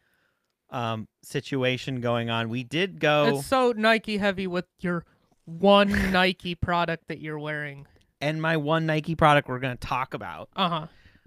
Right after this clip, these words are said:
Speaker 1: Uh, but we went to the Adidas store today.
Speaker 2: We did. We
Speaker 1: The
Speaker 2: went
Speaker 1: employee store, so you get fifty percent off all your sneaks.
Speaker 2: Yep, we got some new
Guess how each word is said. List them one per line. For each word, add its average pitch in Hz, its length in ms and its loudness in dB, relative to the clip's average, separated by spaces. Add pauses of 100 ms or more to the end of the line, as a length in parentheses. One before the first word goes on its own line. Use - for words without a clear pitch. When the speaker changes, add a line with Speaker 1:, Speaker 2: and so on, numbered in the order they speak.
(320)
Speaker 1:
Uh, 113 200 -8
but 120 160 -4
we 156 140 0
went 254 160 -2
to 233 60 -8
the 165 160 -4
Adidas 135 360 -4
store 110 280 -6
today. 104 380 -4
Speaker 2:
We 95 40 -4
did. 196 420 -2 (360)
We 170 160 -8
Speaker 1:
The 156 100 -6
Speaker 2:
went 151 140 2
Speaker 1:
employee 156 480 0
store, 113 400 -2
so - 160 -6
you 113 100 -4
get 117 200 -6
fifty 135 280 -10
percent 123 420 -10
off 127 320 -2
all 117 220 -6
your 101 80 -10
sneaks. - 560 -8
Speaker 2:
Yep, 165 300 -6
we 175 120 -10
got 160 260 -6
some 165 280 -12
new 160 240 -10